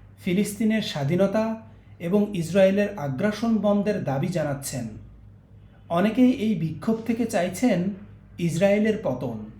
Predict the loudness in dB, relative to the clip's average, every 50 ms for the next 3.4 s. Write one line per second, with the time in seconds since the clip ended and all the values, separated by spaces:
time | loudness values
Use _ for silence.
0 | -20 -20 -20 -20 -20 -20 -20 _ _ _ _ _ _ _ _ _ _ _ _ _
1 | _ _ _ _ _ _ _ _ _ _ -20 -20 -20 -20 -14 -6 -2 2 2 2
2 | 4 4 4 4 4 2 0 0 0 -2 -4 -4 -4 -4 -4 -4 -4 -4 -4 -6
3 | -4 -6 -6 -6 -4 -2 0 0